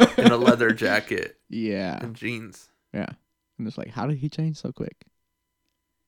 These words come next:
Speaker 1: That was actually not the last question <laughs> about
Speaker 2: Oh
Speaker 1: that.
Speaker 2: my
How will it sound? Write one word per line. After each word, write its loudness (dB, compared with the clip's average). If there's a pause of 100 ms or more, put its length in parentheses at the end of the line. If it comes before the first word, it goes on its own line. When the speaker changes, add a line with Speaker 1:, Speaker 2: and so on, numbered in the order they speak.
(260)
Speaker 1:
That 4
was 6
actually 6
not 4
the -2
last 2
question 0
<laughs> -6
about 4
Speaker 2:
Oh 12
Speaker 1:
that. 8
Speaker 2:
my 4